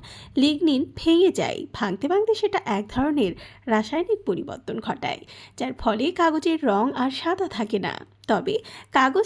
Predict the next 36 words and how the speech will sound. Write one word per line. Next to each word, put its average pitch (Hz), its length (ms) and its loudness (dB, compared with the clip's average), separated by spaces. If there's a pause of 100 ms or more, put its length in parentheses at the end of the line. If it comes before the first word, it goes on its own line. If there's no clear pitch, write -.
থেকে 440 140 2 (100)
যদি 302 160 0 (140)
সম্পূর্ণ 254 480 0
লিগনিন 269 540 0
বের 339 320 0
করে 508 240 4
ফেলা 214 240 2 (100)
হয়, 247 320 4 (420)
তাহলে 220 480 4
কিন্তু 466 360 0
কাগজ 311 380 0 (340)
সাদাই 226 460 2
হয়ে 220 280 0
থাকবে, - 320 -6 (360)
কিন্তু 349 260 4
এই 240 160 2
কাজ 269 180 -4 (100)
করতে 254 240 -2
খরচ 233 400 -4
হবে 311 240 -2
অনেক, 208 300 -2 (340)
তাই 277 200 2
অনেক 320 380 2
কাগজের 403 420 2 (220)
লিগনিন 233 460 0 (140)
বের 294 180 0 (100)
করা 190 240 0
হয় - 220 -6
না। - 60 -2 (360)
আরও 202 240 0
একটা 285 300 0
ব্যাপার 254 340 2 (100)
হলো, 277 220 2 (420)
বাতাসে 269 500 2
থাকা 392 180 -2 (180)
অক্সিজেনও 311 580 2